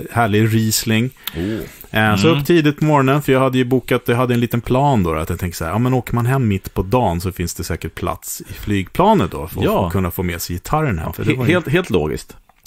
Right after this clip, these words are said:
Speaker 2: Mm.
Speaker 1: Ja, eh, och, eh, man får ju ta med instrument, eh,
Speaker 2: Mm.
Speaker 1: på planet.
Speaker 2: Mm.
Speaker 1: Eh, och, men om de inte får plats i hatthyllan då, så är du tvungen att köpa en stol.
Speaker 2: Just det.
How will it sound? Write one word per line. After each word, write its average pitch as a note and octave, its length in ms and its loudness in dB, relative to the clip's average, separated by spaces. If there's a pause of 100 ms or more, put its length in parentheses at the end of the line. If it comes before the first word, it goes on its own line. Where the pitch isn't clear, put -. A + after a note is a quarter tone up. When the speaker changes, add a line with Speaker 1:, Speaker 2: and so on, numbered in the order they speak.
(100)
Speaker 2:
Mm. G#2 120 0
Speaker 1:
Ja, A2+ 200 2 (500)
eh, G2+ 220 2
och, G#2+ 500 0
eh, G#2+ 200 2
man A2+ 160 2
får C#3+ 260 2
ju D#3 40 2
ta D3 160 0
med G2 200 2
instrument, F2+ 760 -6 (160)
eh, F2+ 160 -2
Speaker 2:
Mm. F#2 180 -8
Speaker 1:
på F#2 120 -6
planet. - 580 -10 (140)
Speaker 2:
Mm. G2 180 -4 (120)
Speaker 1:
Eh, F#2 100 -4
och, G2+ 240 -2
men G#2 420 2
om G2+ 200 0
de A2 140 2
inte G#2+ 160 -2
får G#2 120 -4
plats - 300 -4
i G2 40 -2
hatthyllan G#2+ 500 -2
då, F#2 80 -2
så F#2+ 100 -6
är - 20 0
du F2+ 60 -2
tvungen F#2 260 -6
att F2+ 60 -6
köpa F#2+ 280 -8
en F2+ 100 -6
stol. A2+ 640 -4 (160)
Speaker 2:
Just F2+ 220 -6
det. - 100 -2